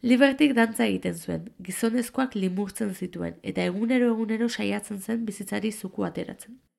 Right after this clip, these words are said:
Lehenik, klubean nor zegoen begiratzen zuen. Gero ziurtatzen zuen, klubean ba ote zegoen erakartzen zuen norbait.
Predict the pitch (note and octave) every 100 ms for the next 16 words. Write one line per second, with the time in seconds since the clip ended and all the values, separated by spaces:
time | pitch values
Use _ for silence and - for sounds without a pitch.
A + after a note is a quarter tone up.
0 | _ _ _ _ _ _ _ D3+ E3+ E3+
1 | A#3 C#4+ - _ - G#3+ G#3 G3 G3 G#3
2 | G3+ - F3+ F#3 F3+ E3 E3+ F3 G3 F#3
3 | E3 D#3 - _ _ _ F3+ F3 E3 -
4 | E3+ E3 D#3+ E3 E3 - F#3+ F3+ A#3 -
5 | - _ - A3+ A3+ A3+ A3+ A#3 G#3 A#3
6 | G3+ G3+ G3 G3 G3 G#3+ F#3 F3+ F#3 F#3
7 | G3 F3+ G#3 F#3+ E3+ D#3+ E3 -